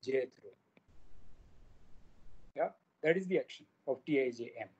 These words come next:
So therefore, if I take T I J M and then, uh, take T I J minus M, okay, this will be identity because I'm reversing the operation.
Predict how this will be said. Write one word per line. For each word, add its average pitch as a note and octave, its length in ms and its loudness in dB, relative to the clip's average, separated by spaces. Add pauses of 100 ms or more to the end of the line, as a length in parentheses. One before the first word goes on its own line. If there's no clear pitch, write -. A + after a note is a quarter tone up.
(640)
So F#3+ 280 12
therefore, F#3 520 12 (380)
if D3+ 160 6
I D#3 380 12 (160)
take D#3 240 2
T F3 200 4
I E3 60 6
J E3+ 280 4
M F3 360 0 (760)
and C#3 160 0
then, C#3+ 380 8
uh, B2+ 40 2 (760)
take C#3 240 4 (320)
T C#3+ 220 4
I C#3 240 6
J C#3 420 4 (260)
minus D3 460 4
M, A#2 120 -8 (960)
okay, - 140 -8 (460)
this G#3 180 10
will A#3 140 2
be G#3+ 140 12
identity G#3+ 500 4 (500)
because F#3+ 160 12
I'm F3+ 220 8
reversing G#3 560 4
the C#3 220 -8 (340)
operation. E3 460 -2